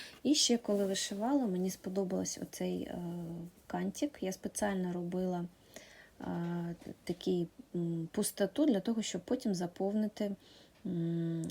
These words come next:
синьою ниткою, блакитною ниткою. Але коли я це зробила, це було жахливо. Воно взагалі,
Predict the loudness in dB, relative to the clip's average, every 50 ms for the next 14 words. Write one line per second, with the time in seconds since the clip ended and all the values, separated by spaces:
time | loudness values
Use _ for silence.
0 | -6 -6 -4 -4 0 2 2 4 4 4 4 4 4 2 2 0 -4 -10 -8 -6
1 | -6 -8 -8 -6 -4 -4 -4 -2 -4 -4 -4 -2 -6 -4 -4 -4 -4 -6 -6 -8
2 | -12 -10 -10 -6 -4 -2 0 0 -2 0 0 0 2 2 0 0 -2 -4 -2 -2
3 | -2 -2 -2 0 2 2 4 4 4 2 0 -2 -10 -14 -20 _ -20 -20 -18 -8
4 | -4 -2 -2 0 0 -2 0 0 -2 -2 -2 -2 -4 -6 -6 -6 -6 -6 -6 -6
5 | -8 -10 -12 -16 _ -18 -18 -16 -16 -16 -18 -18 -12 -2 2 4 4 4 4 4
6 | 4 2 4 4 4 4 4 2 2